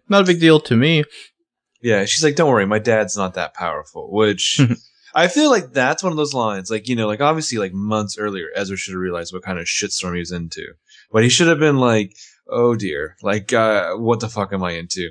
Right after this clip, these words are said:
Speaker 2: Like,
Speaker 1: <laughs>
Speaker 2: this, eh, like, she really is at war with her dad, and I'm just, like, one of the pawns." But so they start to kiss, and Ezra is kind of kissing her pretty weakly. And so Arya just kinda like, "Hey, he's three,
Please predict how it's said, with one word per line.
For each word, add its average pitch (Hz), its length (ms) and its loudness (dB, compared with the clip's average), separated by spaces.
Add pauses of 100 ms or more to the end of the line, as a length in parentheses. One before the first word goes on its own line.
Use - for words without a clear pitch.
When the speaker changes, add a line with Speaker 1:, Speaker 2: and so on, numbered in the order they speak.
Speaker 2:
Like, 95 180 -6
Speaker 1:
<laughs> 139 80 4
Speaker 2:
this, 113 180 0 (120)
eh, 85 200 -8
like, 107 180 -4
she 127 240 2
really 107 300 4
is 95 120 0
at 87 160 -4
war 95 220 -2
with 92 80 -6
her 95 80 -10
dad, 87 320 -2
and 85 120 -8
I'm 87 180 -4
just, 90 180 -8
like, 87 160 -8
one 85 120 -8
of 80 60 -14
the - 60 -18
pawns." 76 460 -10 (360)
But 139 120 2
so 147 80 4
they 196 100 6
start 220 220 2
to 151 80 -4
kiss, 95 500 -2
and 120 180 -4
Ezra 220 280 0
is 156 180 -6
kind 151 240 0
of 123 100 -6
kissing 123 240 -4
her 110 120 0
pretty 98 280 -4
weakly. 90 480 -8 (340)
And 135 100 -6
so 185 120 4
Arya 226 300 4
just 240 300 -2
kinda 156 260 2
like, 113 160 0
"Hey, 151 300 0 (340)
he's 185 160 -2
three, 214 120 2